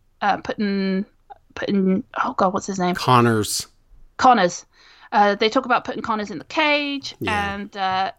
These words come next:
Speaker 1: Jinny <laughs> says she's gonna pluck Aoife Valkyrie, which I
Speaker 2: Yep.
Speaker 1: thought was
Speaker 2: I
Speaker 1: really
Speaker 2: thought that was a
Speaker 1: funny.
Speaker 2: great go-home line.
Speaker 1: <laughs>
Speaker 2: <clears throat> I really like that. Yep.
Speaker 1: Yep. Yep, I'm down.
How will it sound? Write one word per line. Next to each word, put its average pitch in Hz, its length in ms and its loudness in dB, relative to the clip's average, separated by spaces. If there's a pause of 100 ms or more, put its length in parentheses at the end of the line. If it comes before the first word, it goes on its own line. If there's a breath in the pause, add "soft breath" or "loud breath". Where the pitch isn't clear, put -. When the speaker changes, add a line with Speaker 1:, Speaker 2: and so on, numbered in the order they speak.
(460)
Speaker 1:
Jinny 339 360 0
<laughs> 320 40 -4
says 392 260 0
she's 427 180 -6
gonna 381 360 2
pluck - 480 -2 (220)
Aoife 233 240 -8 (180)
Valkyrie, 262 800 -4
which 143 240 -4
I 170 60 2
Speaker 2:
Yep. 269 200 8
Speaker 1:
thought 208 140 0
was 226 160 -18
Speaker 2:
I 139 200 8
Speaker 1:
really 170 100 2
Speaker 2:
thought 147 140 4
that 151 120 6
was 131 120 4
a - 20 6
Speaker 1:
funny. 120 80 4
Speaker 2:
great 147 320 6
go-home 120 440 0
line. 101 320 -4 (160 loud breath)
Speaker 1:
<laughs> - 180 -14 (100)
Speaker 2:
<clears throat> - 160 -10
I - 560 8
really 147 300 8
like 143 220 6
that. 107 280 4 (400)
Yep. 147 180 2
Speaker 1:
Yep. 202 160 0 (480)
Yep, 254 260 2
I'm 233 200 0
down. 214 340 -2